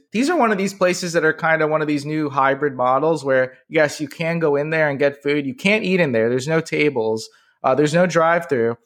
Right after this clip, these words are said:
But it's really made to be almost a ghost kitchen, although in this case, ghost doesn't really apply. It's just a more of a virtual kitchen that's probably meant more for delivery,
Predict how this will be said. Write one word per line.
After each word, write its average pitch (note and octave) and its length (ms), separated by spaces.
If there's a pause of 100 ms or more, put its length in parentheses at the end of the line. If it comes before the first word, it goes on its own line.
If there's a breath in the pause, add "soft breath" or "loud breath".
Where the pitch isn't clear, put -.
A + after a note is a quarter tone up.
(240 soft breath)
But F#3 80
it's F#3+ 180
really G#3+ 260
made E3+ 340
to D3+ 80
be E3 420
almost D#3+ 340
a C3+ 40
ghost F3 440
kitchen, C3 340
although D3 220
in C#3+ 60
this D#3 140
case, D3+ 220
ghost C#3+ 280
doesn't B2+ 200
really B2+ 200
apply. C3 380
It's C3+ 140
just - 180
a C3 180 (280 soft breath)
more D#3+ 160
of D3 80
a C#3+ 60
virtual D3+ 540
kitchen E3+ 460
that's D3+ 180
probably E3 420
meant D#3 240
more C#3 180
for C#3+ 140
delivery, B2+ 640